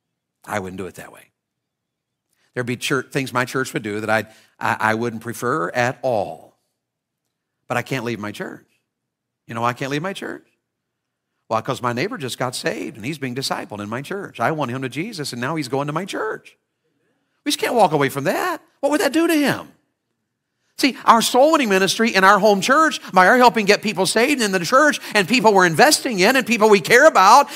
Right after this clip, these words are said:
and people we're praying with, and people we're discipling. There's a men's group that I meet with periodically,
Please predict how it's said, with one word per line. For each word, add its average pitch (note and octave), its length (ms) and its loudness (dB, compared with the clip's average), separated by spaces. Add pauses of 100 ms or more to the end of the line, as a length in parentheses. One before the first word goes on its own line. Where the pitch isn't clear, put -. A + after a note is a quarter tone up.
and A3 120 2
people A#3 240 2
we're G#3 120 6
praying B3 400 2
with, A#3 280 6
and G#3+ 120 -4
people A3+ 260 2
we're G#3 120 6
discipling. C4+ 800 4 (220)
There's C#4 180 4
a C4+ 60 6
men's D4+ 320 4
group B3 220 6
that C4 80 6
I B3 100 8
meet A#3+ 160 0
with A3+ 180 4
periodically, C#4 840 6